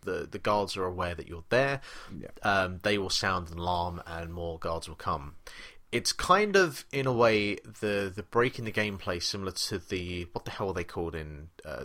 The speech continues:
Speaker 1: Doom? The bits where you explode the big fuck off red thing and then loads of demons come through.
Speaker 2: Oh, the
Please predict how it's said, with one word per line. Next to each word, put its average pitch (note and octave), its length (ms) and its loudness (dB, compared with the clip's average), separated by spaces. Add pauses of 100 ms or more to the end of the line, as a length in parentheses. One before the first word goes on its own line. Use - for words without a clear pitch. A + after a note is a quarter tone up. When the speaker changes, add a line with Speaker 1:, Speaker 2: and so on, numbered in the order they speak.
Speaker 1:
Doom? C#2 360 -6 (100)
The E2 240 -4 (400)
bits - 240 0
where F#2 80 0
you E2+ 80 -2
explode E2+ 560 0
the F2 100 -4
big - 300 -2 (240)
fuck - 200 0
off - 300 -8
red F#2 240 -2
thing D#2+ 460 -6 (100)
and E2+ 100 -8
then E2 200 -6
loads F#2 320 2
of E2+ 80 -6
demons E2 320 -4
come D#2 300 -6
through. - 140 4
Speaker 2:
Oh, A2 480 12
the F#2 560 6